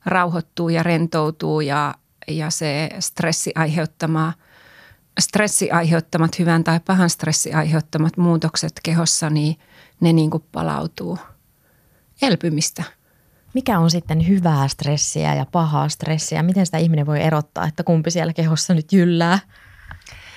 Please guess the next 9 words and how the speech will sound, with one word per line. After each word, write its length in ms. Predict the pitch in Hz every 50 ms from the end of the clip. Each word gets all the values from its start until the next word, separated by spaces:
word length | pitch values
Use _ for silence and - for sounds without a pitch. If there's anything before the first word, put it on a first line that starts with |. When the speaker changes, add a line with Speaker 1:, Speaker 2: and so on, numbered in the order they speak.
| - - - - - - _ _ _ _
Speaker 1:
No, 120 | - 208 226
hyvä 240 | 254 262 269 294 277
stressihän 580 | - - - 208 214 208 - - 220 202 208 196
on 80 | 208
sellainen, 480 | - 214 214 214 202 196 190 180 175 165
joka 260 | 165 170 - - 180
parantaa 500 | - - 214 202 190 180 180 180 170 175
suorituskykyä, 920 | - - 196 165 156 156 156 - 165 - - - 165 - - - 151 151
vaikka 380 | 156 156 160 - _ - 147